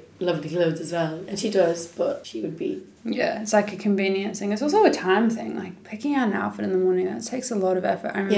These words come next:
Speaker 1: Yeah.
Speaker 2: I would, like, put on an outfit in the morning when I was younger,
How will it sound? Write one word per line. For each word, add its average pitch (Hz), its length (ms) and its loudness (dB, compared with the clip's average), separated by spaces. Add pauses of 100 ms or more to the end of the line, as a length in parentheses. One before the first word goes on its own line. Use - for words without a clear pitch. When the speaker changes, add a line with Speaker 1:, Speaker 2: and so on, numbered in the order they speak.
Speaker 1:
Yeah. 190 180 2 (380)
Speaker 2:
I 196 160 8
would, 196 220 6
like, 202 380 0
put 208 100 -2
on 190 180 2
an 190 60 0
outfit 196 340 -6
in 190 80 0
the 190 60 0
morning 190 280 -2
when 190 120 0
I 196 80 -4
was 185 100 0
younger, 190 420 0